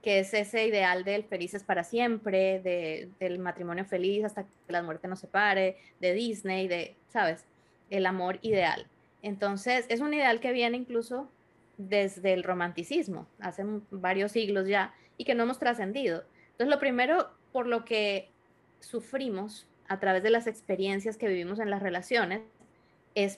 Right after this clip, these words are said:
porque tenemos expectativas que quizá no se corresponden con lo que son las experiencias reales. Entonces, ahí ya cuando hay una expectativa y no sucede lo que tú estás esperando, sufres,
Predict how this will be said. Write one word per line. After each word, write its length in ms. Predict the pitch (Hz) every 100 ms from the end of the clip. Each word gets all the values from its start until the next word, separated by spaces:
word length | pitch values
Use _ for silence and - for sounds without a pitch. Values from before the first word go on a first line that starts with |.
| _
porque 280 | 233 226 233
tenemos 400 | 226 196 185 202
expectativas 960 | 220 - 196 - 180 202 190 202 233
que 140 | - 220
quizá 320 | 196 - 180
no 220 | 190 202
se 140 | 233
corresponden 680 | 233 208 185 - 175 196 214 - _ _ _
con 400 | - 269 269 320 -
lo 200 | 226 220
que 80 |
son 180 | 202 202
las 120 | 208
experiencias 600 | 233 - 196 190 185 208 202
reales. 680 | 202 175 175 170 180 - - _ - _ -
Entonces, 640 | 208 202 196 196 226 226 -
ahí 220 | 208 202
ya 240 | 214 208 202
cuando 260 | 190 185 -
hay 120 | 208
una 120 | 254
expectativa 580 | 285 277 269 220 220 196
y 60 | 180
no 120 | 190
sucede 520 | - - 269 269 214
lo 100 | 180
que 80 | 185
tú 140 | 190
estás 220 | 185 220
esperando, 600 | 247 247 233 220 220 277 -
sufres, 560 | - 277 190 220 -